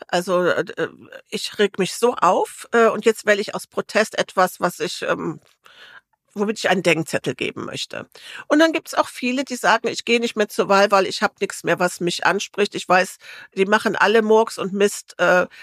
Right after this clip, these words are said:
keiner davon überzeugt mich. Und ich glaub, jetzt können wir so eine schöne Schleife bringen von diesem Vision Board. Ich glaube, wenn wir mal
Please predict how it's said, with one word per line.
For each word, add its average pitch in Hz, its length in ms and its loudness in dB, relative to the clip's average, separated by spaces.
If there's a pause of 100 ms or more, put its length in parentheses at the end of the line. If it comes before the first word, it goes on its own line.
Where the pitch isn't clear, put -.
(120)
keiner 196 280 2
davon 175 280 0
überzeugt 151 560 -4
mich. - 280 -12 (680)
Und 208 280 -4
ich - 100 -16
glaub, 277 220 0
jetzt - 140 -10
können 294 180 0
wir 294 80 2
so 254 100 -8
eine 233 80 2
schöne 269 280 0
Schleife 240 440 0
bringen 233 300 -2
von 220 160 -2
diesem 214 280 -6
Vision 226 320 0
Board. 139 280 0
Ich - 80 -12
glaube, 214 260 2
wenn 226 180 4
wir 226 180 4
mal 220 220 4